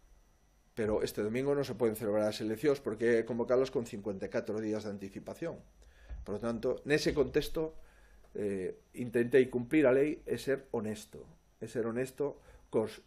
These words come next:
informes sanitarios que ten a Xunta de Galicia e tamén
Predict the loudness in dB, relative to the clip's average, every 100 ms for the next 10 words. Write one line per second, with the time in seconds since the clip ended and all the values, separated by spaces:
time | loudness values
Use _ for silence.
0 | -12 -10 0 2 2 0 -8 -10 -10 -6
1 | -4 0 0 0 -6 -14 -20 -20 -8 0
2 | 4 4 2 -10 -6 -4 -2 -2 -2 -2
3 | -2 -4 -6 -6 -4 -4